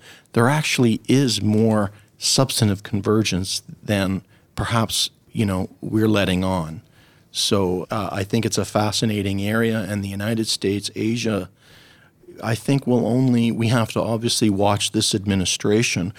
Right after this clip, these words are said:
One final point I'll end with, and I'd be interested in the other speakers' reactions to this. If I had thought that for the eight years of the Obama administration, we typically think of Democrats being more activist in antitrust enforcement,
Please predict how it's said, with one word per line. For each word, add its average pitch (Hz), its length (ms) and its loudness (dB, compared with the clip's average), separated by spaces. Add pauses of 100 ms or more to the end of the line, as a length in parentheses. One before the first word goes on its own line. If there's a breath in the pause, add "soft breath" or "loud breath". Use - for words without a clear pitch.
(200 loud breath)
One 165 160 4
final 147 360 2
point 123 300 2
I'll 104 120 2
end 123 200 4
with, 101 200 0
and 110 120 2
I'd 107 80 0
be 104 120 2
interested 117 320 2
in 107 120 4
the 98 100 4
other 120 240 2
speakers' - 640 -2
reactions 113 580 0
to 123 120 -2
this. 98 280 -6
If 98 100 -6 (760 loud breath)
I 131 160 4
had 143 220 0
thought 110 480 0 (240)
that 110 360 -2
for - 220 -4
the 101 220 0
eight 120 140 0
years 107 300 -2
of 98 120 -4
the 104 120 -2
Obama 110 560 -2
administration, 101 1080 -6
we - 140 -2
typically - 460 -2
think 110 240 -2
of 90 160 -2
Democrats - 640 -2
being 107 240 2
more 95 320 2
activist 95 680 -4
in - 60 -4
antitrust 101 540 -2
enforcement, 98 640 -6